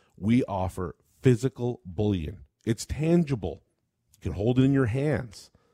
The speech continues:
You can go and visit it if it's stored in the depository, if it's in a registered account. You can go and get a peek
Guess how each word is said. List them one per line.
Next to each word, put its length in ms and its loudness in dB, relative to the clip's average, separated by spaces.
You 80 -6
can 100 -2
go 160 2
and 120 4
visit 340 4
it 160 -6
if 220 -6
it's 160 -8
stored 520 2
in 160 -4
the 60 -2
depository, 760 -2
if 100 -10
it's 100 -18
in 40 -4
a 60 -4
registered 480 -2
account. 360 -2
You 180 4
can 260 -2
go 240 -2
and 220 -4
get 320 -4
a 120 -6
peek 520 -4